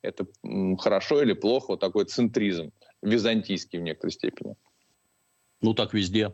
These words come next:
Speaker 2: на мой взгляд. Это, э, с моей точки зрения, плохо то, что в Москву, в Москве живет столько людей и еще больше туда стремится. Вот это плохо.
Speaker 1: М.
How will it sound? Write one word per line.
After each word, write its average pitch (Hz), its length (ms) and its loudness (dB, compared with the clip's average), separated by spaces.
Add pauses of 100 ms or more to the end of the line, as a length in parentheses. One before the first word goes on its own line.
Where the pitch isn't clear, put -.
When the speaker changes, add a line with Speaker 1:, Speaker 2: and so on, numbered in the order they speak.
Speaker 2:
на 98 140 2
мой 92 200 4
взгляд. 82 380 0
Это, 90 40 2
э, 98 680 4
с - 100 -4
моей 120 220 2
точки 98 280 0
зрения, 107 340 4
плохо 123 680 2 (360)
то, 117 160 2
что 107 180 0
в 98 40 2
Москву, 107 840 2
в - 40 -2
Москве 110 500 2 (100)
живет 123 540 2 (180)
столько 98 440 -2
людей 87 440 4
и 117 60 4
еще 110 300 2
больше 113 400 2
туда 92 260 0
стремится. 87 560 0
Вот 82 140 0
это 98 180 0
плохо. 90 420 0
Speaker 1:
М. 98 180 0